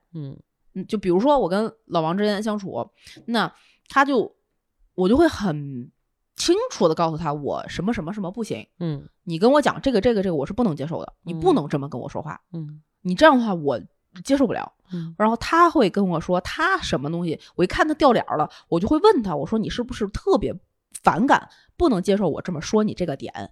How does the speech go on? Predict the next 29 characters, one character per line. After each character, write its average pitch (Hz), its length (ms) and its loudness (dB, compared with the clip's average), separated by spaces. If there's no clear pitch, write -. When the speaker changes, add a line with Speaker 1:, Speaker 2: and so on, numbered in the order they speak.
Speaker 1:
嗯。 180 260 -10
Speaker 2:
他 214 80 -6
说 196 140 -2
：“对， 180 160 4
我 143 260 -2
特 - 220 -8
别 208 100 2
反 - 280 -2
感 165 180 0
你 139 60 -10
用 160 160 -4
什 - 120 -8
么 165 60 -6
什 165 80 -4
么 165 80 -4
事 202 160 -6
情 165 160 -6
威 233 160 2
胁 214 140 -2
我， 127 180 -2
或 175 140 -6
者 175 60 -2
用 180 140 -2
一 165 80 -2
个 208 160 0
哪 160 240 0
件 208 200 6
事 254 120 4
儿。” 214 180 6